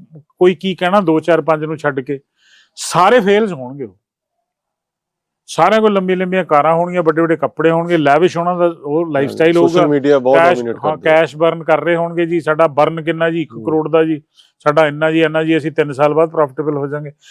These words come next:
Speaker 1: ਜਦ ਕਿ ਜੇ ਤੁਸੀਂ ਐਸ ਐਮ ਈ ਨੂੰ ਦੇਖੋ, small and medium sector, ਲਾਲਾ ਕੰਪਨੀ ਜਿਹਨੂੰ ਅਸੀਂ ਕਹਿੰਦੇ ਹਾਂ, ਜਿਹੜਾ ਗੈਰੇਜ ਤੋਂ ਸ਼ੁਰੂ ਹੁੰਦਾ, ਉਹ ਬਣਦੀਆਂ ਨੇ ਸੌ ਸੌ ਕਰੋੜ ਦੀਆਂ ਕੰਪਨੀਆਂ, ਜਿਹਨੂੰ ਮਰਜ਼ੀ ਦੇਖ ਲਓ, ਇੱਕ ਨਹੀਂ ਹਜ਼ਾਰਾਂ ਐਗਜ਼ਾਮਪਲਸ ਨੇ ਇੱਥੇ। ਤਾਂ ਪਹਿਲੀ ਗੱਲ ਤਾਂ ਅਸੀਂ ਸ਼ੁਰੂ ਨਹੀਂ ਹੋਣਾ ਚਾਹ ਰਹੇ ਸਿੱਖਣ ਤੋਂ।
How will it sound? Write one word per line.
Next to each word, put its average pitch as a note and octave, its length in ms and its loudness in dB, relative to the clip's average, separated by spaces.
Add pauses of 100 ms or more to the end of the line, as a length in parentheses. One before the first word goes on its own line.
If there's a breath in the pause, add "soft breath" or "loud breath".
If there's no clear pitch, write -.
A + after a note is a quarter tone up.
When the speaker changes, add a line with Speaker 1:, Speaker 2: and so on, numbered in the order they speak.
(200 soft breath)
Speaker 1:
ਜਦ E3+ 200 4
ਕਿ G#3+ 180 2
ਜੇ G#3 160 2
ਤੁਸੀਂ A3 300 -4
ਐਸ F3 200 2
ਐਮ G#3 160 2
ਈ G#3+ 60 0
ਨੂੰ G#3 180 -4
ਦੇਖੋ, D#3+ 240 -2
small E3 360 0
and F3+ 80 -4
medium F#3+ 260 -2
sector, D3+ 320 -6
ਲਾਲਾ D#3 280 2
ਕੰਪਨੀ D#3+ 320 -10
ਜਿਹਨੂੰ E3+ 220 -10
ਅਸੀਂ C#3+ 160 -14
ਕਹਿੰਦੇ C#3+ 200 -16
ਹਾਂ, C#3+ 60 -18 (300 soft breath)
ਜਿਹੜਾ F3 140 4
ਗੈਰੇਜ F3 420 4
ਤੋਂ F#3+ 140 2
ਸ਼ੁਰੂ F3+ 240 -6
ਹੁੰਦਾ, C#3 220 -12 (300)
ਉਹ A#3+ 120 6
ਬਣਦੀਆਂ F#3+ 320 2
ਨੇ D#3 80 -4
ਸੌ C3+ 140 -6
ਸੌ C3+ 140 -10
ਕਰੋੜ C3 240 -8
ਦੀਆਂ B2+ 160 -10
ਕੰਪਨੀਆਂ, A#2+ 360 -14
ਜਿਹਨੂੰ C4 220 -2
ਮਰਜ਼ੀ G#3 260 0
ਦੇਖ F#3+ 180 0
ਲਓ, F3+ 180 -12 (560)
ਇੱਕ - 240 -2
ਨਹੀਂ A3+ 140 2
ਹਜ਼ਾਰਾਂ D3 400 2
ਐਗਜ਼ਾਮਪਲਸ D3 600 -2
ਨੇ G#2+ 100 -20
ਇੱਥੇ। G2+ 240 -20 (380)
ਤਾਂ G#3 80 0
ਪਹਿਲੀ G3+ 340 2
ਗੱਲ A#3 120 6
ਤਾਂ A#3 160 4
ਅਸੀਂ G#3+ 140 -4 (300)
ਸ਼ੁਰੂ A#3 400 -4
ਨਹੀਂ B3 100 2
ਹੋਣਾ G#3+ 260 4
ਚਾਹ G3+ 220 2
ਰਹੇ G#3+ 240 2
ਸਿੱਖਣ - 520 -14
ਤੋਂ। C#3+ 180 -12